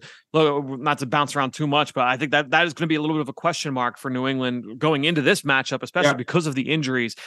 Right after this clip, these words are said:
Speaker 1: that they have up front along the offensive line. Uh, Michael Onwenu, he had ankle surgery in the offseason, really didn't pa-, didn't participate in camp really at all,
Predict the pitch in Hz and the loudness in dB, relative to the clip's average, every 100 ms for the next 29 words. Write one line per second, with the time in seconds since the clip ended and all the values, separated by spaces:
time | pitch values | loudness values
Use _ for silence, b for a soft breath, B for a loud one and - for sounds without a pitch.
0 | B 135 135 120 131 123 - 123 - 135 | B 0 2 4 2 2 -2 -2 0 0
1 | 123 123 120 120 127 117 113 117 117 104 | 0 0 0 -2 -4 -10 -6 -2 -2 -4
2 | B B 120 123 143 160 151 135 135 147 | B B 0 2 2 2 2 2 2 2
3 | 147 143 147 143 131 131 151 147 127 135 | 0 0 0 0 0 -2 -4 -4 -4 -4
4 | 127 123 131 120 - 139 147 - 123 107 | -2 -2 -2 -2 2 2 2 -2 -6 -4
5 | 117 B B B B 156 156 147 139 127 | -8 B B B B 2 4 2 0 0
6 | 165 147 147 151 - 143 123 139 151 131 | 2 2 2 0 0 -2 -2 -2 -2 -2
7 | - 143 139 120 151 147 120 | -4 -2 0 4 4 4 2